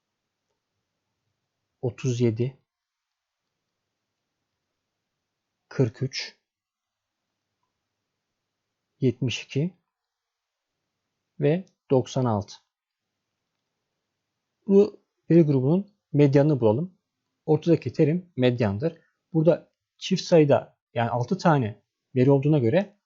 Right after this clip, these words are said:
ortadaki terim yoktur. Öyleyse ortadaki iki terimin toplayıp ikiye bölüyoruz. Yani ortalamasını alıyoruz.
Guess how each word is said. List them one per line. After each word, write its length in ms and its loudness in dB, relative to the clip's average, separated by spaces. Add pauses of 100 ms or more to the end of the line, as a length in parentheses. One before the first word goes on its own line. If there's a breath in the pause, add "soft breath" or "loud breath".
(560)
ortadaki 340 0
terim 220 4
yoktur. 300 2 (800)
Öyleyse 380 0
ortadaki 420 -2
iki 240 -8
terimin 420 0 (1080)
toplayıp 520 2
ikiye 300 2
bölüyoruz. 320 -2
Yani 160 2
ortalamasını 600 0
alıyoruz. 440 -8